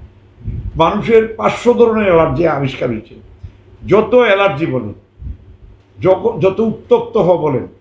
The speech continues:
যত হাই pressure, আহ, বলেন, যত cold allergy, dust allergy, sinusitis, fluorosis, নিউমোনিয়া, টিবি, যক্ষা, বক্ষবিদ্যুৎ সমস্যা,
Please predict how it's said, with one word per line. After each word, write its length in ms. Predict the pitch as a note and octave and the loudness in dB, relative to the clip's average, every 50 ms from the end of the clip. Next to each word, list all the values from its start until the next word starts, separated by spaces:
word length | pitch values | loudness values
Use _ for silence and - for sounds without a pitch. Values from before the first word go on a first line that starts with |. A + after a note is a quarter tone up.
| _ _ _ _ - | _ _ _ _ -10
যত 160 | E3+ F3+ - G#3 | -8 -4 -2 0
হাই 320 | F3 D#3 E3 G#3 A3+ G#3 - - | 0 0 2 0 0 0 -2 -4
pressure, 580 | A3 A3 - - F#3+ F#3 E3 C#3 - - - _ _ _ _ _ | -2 -2 0 2 2 2 0 0 -4 -12 -18 _ _ _ _ _
আহ, 180 | C3 C#3+ C#3 C3+ | -4 -2 -2 0
বলেন, 260 | D3 C#3 B2 A2 F#2+ F2+ - - _ _ _ _ - | 0 0 0 0 -2 -4 -12 -18 _ _ _ _ -6
যত 180 | E3+ E3+ - | -6 -2 -2
cold 400 | G#3 G#3 - F#3 G3+ G#3 G#3 G#3 | -2 -2 2 2 2 2 4 2
allergy, 300 | G#3+ G#3+ G#3 F#3 E3+ G3+ | 2 0 0 -2 -2 -4
dust 320 | - - G3 E3 - - F#3+ | -2 0 0 -2 -2 -4 -2
allergy, 500 | F#3 G3 F#3+ F3 E3+ F3+ F#3+ F#3 E3+ - - - _ _ _ | 0 0 0 0 0 -2 -4 -4 -4 -6 -14 -20 _ _ _
sinusitis, 640 | - F3 F3+ F#3 F3+ - - F3+ D#3+ D#3+ F3 D#3 - | -2 0 0 0 2 2 0 0 0 -2 -4 -6 -4
fluorosis, 440 | - F3+ F3 F3+ F3 - E3+ F3 E3 | -2 0 2 2 2 0 0 -2 -2
নিউমোনিয়া, 400 | E3 E3 D#3+ E3+ E3+ F3 F3+ E3 | -2 -2 0 0 0 0 0 0
টিবি, 360 | C3+ - F3+ E3 D#3 E3+ E3 | -2 -2 -6 -4 -2 -2 -2
যক্ষা, 360 | C#3 C#3+ F3 E3 - - E3+ | 0 0 0 0 0 0 0
বক্ষবিদ্যুৎ 540 | D#3+ E3 E3+ E3 - D#3+ D#3 D#3+ E3 D#3 - | 2 2 0 0 -2 -6 -4 -2 -4 -4 -2
সমস্যা, 380 | D#3+ D#3+ D3 C3+ - E3 D3+ | -2 -4 -4 -4 -6 -8 -8